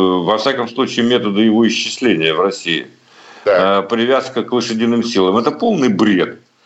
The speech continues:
Speaker 1: Это давным-давно всем известно, так сказать. Кроме
Speaker 2: Не,
Speaker 1: того,
Speaker 2: пога-,
Speaker 1: у нас
Speaker 2: погоди. Чем больше машины, тем больше ущерб, эм, асфальту она наносит. Нет?
Speaker 1: Слушай, при, при чем тут лошадиные силы? Слу-,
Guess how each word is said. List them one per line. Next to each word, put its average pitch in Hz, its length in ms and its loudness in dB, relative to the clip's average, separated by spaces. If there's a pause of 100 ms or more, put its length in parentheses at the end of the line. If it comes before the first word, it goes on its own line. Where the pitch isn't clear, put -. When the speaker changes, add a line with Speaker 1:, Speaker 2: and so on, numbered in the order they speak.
(220)
Speaker 1:
Это 151 200 0
давным-давно 139 720 0
всем 120 360 0
известно, 85 480 -2
так 76 160 -10
сказать. - 240 -6 (480)
Кроме 196 260 2
Speaker 2:
Не, 180 60 0
Speaker 1:
того, 175 140 2
Speaker 2:
пога-, 113 160 2
Speaker 1:
у 113 100 -2
нас 160 140 -2
Speaker 2:
погоди. 107 360 0 (320)
Чем 165 240 0
больше 139 300 0
машины, 156 400 0
тем 104 240 -2
больше 117 300 2
ущерб, 143 460 2 (100)
эм, 92 640 0
асфальту 123 420 2
она 95 160 -2
наносит. 80 560 -8 (160)
Нет? 101 220 -2
Speaker 1:
Слушай, 87 240 -4 (240)
при, 98 160 0
при 104 200 -2
чем 143 200 0
тут 117 180 -8
лошадиные 104 520 2
силы? 80 260 0
Слу-, - 280 -4